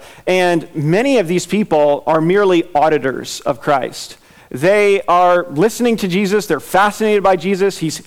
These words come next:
healing people. He's doing incredible miracles. And they are drawn to him, but they are likened to someone who audits a class. They just want to listen from a distance, take it in, but they don't want to respond to the message in repentance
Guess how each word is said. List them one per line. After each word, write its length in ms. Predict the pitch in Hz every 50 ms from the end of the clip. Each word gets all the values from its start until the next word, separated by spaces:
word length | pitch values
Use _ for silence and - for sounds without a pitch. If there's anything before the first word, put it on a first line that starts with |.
| _ -
healing 400 | - - 208 220 220 226 214 190
people. 300 | - 208 214 185 208 196
He's 120 | 165 139
doing 240 | 139 185 196 196 175
incredible 640 | 160 147 135 - - - 180 196 214 226 196 185
miracles. 680 | 160 151 175 196 202 190 190 - 143 143 147 165 165 - - - - - - -
And 180 | - 165 160
they 120 | 165 190 214
are 120 | 220 208
drawn 400 | 180 127 135 143 170 214 254 247 -
to 220 | - - 247 277
him, 360 | 202 165 156 156 156 165 180 175 - - - - - - _ -
but 260 | 139 139 196 220 -
they 200 | 226 233 262 262
are 240 | 247 240 233 220 180
likened 380 | 175 196 202 - - 214 185
to 100 | 180 170
someone 280 | - - 196 202 202 185
who 140 | 180 175 170
audits 380 | - 160 175 190 185 180 -
a 60 | 175
class. 600 | 160 - 156 151 147 139 - - - - - - - - - - _
They 100 | - 165
just 160 | 214 254 -
want 140 | 233 254 247
to 40 | 202
listen 580 | 156 151 185 214 - - 240 233 226 226 226 -
from 240 | - - 180 214
a 60 | 226 196
distance, 680 | 147 196 196 196 - - 208 220 226 220 - - - - - - - - _ _ _
take 260 | - 185 196 226 -
it 120 | 233 226
in, 380 | 208 196 202 208 214 226 233 208 - - - - - - _ _
but 120 | - 165
they 100 | 160 190
don't 220 | 202 214 247 247 185
want 240 | 175 190 214 220 -
to 120 | - 202
respond 840 | 185 170 160 - - - - 180 214 226 180 147 139 143 151 156 156 - - - - _
to 320 | - - 208 220 208 202
the 140 | 190 151 170
message 580 | 165 170 185 175 180 - 180 156 143 139 131 - -
in 320 | 165 165 165 160 160 147
repentance 880 | 135 156 147 - 185 202 208 190 - 202 202 202 196 185 - - -